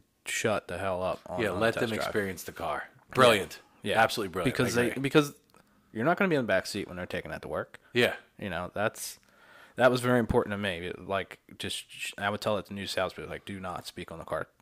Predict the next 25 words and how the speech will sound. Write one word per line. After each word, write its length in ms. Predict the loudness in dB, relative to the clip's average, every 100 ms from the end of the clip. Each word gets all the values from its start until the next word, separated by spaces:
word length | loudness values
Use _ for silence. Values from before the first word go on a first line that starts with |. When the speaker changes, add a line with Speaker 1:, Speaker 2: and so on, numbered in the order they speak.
| -20 -6
Speaker 2:
Yeah. 100 | -4
Speaker 1:
the 80 | -2
test 240 | -2 -2
drive 160 | -4 -2
Speaker 2:
Answer 280 | 2 2 2
Speaker 1:
at 40 |
Speaker 2:
a 20 |
Speaker 1:
all." 40 | 2
Speaker 2:
question, 340 | 2 2 0
give 180 | -4 -4
directions, 500 | -2 -2 -2 -6 -12
and 80 | -10
then 60 | -6
Speaker 1:
Yeah. 60 | -4
Speaker 2:
shut 180 | -4 -6
up. 180 | -10 _
Speaker 1:
Shut 80 | -6
Speaker 2:
Yeah. 80 | -4 -4
Speaker 1:
the 60 |
hell 160 | -8 -10
up. 100 | -16 -20 _ -6
Speaker 2:
Okay, 240 | 2 2 0 -4
that's 200 | -4 2
fair. 240 | 4 4 2
Uh, 100 | -2